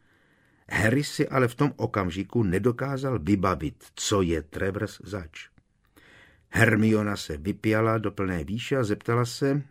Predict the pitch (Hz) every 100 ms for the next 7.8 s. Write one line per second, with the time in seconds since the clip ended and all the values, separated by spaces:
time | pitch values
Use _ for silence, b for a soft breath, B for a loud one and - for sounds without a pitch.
0 | _ _ _ 82 82 - - - - -
1 | 87 117 117 - 98 78 90 92 92 82
2 | 82 82 78 85 87 82 78 80 80 -
3 | b b b b b _ - - 190 143
4 | 120 131 117 - - 262 - - _ _
5 | _ _ _ _ _ _ _ _ - 92
6 | 85 78 107 120 - - - 80 76 90
7 | 101 95 104 90 65 71 -